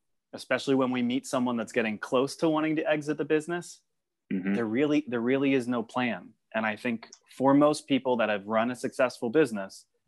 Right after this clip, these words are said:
Speaker 1: the business is their retirement.
Speaker 2: Yeah.
Speaker 1: And we don't wanna see people get stuck where they go,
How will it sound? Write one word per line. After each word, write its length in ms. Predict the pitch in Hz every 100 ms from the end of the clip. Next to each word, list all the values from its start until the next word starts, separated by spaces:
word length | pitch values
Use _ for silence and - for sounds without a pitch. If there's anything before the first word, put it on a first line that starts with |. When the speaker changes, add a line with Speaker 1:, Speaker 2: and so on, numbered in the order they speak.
| _ _ _ -
Speaker 1:
the 200 | 117 123
business 500 | 120 123 127 120 -
is 200 | 123 110
their 200 | 117 113
retirement. 680 | 107 - 117 113 98 98 _ _ _ _ _ -
Speaker 2:
Yeah. 240 | 92 92
Speaker 1:
And 160 | 110 117
we 100 | 117
don't 400 | 107 131 127 139
wanna 160 | 131
see 220 | 120 139 113
people 260 | 127 117
get 180 | 113 110
stuck 360 | - 127 123 123
where 160 | 113
they 160 | 110 110
go, 360 | 110 104 101